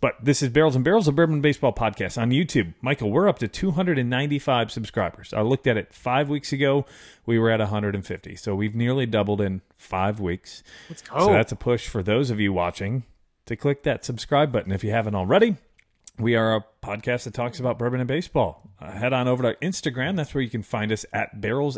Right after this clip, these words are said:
Speaker 1: and Barrels Pod. And if you're listening on Spotify, Apple, any of those, also, you can follow us on YouTube at Barrels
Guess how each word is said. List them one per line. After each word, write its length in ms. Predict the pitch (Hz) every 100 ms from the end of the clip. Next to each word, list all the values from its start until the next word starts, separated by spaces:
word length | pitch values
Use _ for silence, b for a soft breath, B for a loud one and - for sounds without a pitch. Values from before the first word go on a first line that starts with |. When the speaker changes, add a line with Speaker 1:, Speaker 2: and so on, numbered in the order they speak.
| -
Speaker 1:
and 240 | 127 120
Barrels 300 | 120 127 95
Pod. 320 | - 147 110
And 100 | 104
if 100 | 110
you're 100 | 135
listening 400 | 160 202 160 156
on 120 | 123 104
Spotify, 520 | 135 120 120 117 -
Apple, 380 | 101 107 101 98
any 220 | 104 95
of 80 | 95
those, 260 | 104 87 B B B B B B -
also, 420 | 117 - 95 - -
you 140 | 101
can 240 | - 87 - _
follow 320 | 98 90 82
us 100 | 78
on 140 | 92 85
YouTube 320 | 82 98 90 -
at 320 | 95 - 98
Barrels 380 | 107 104 92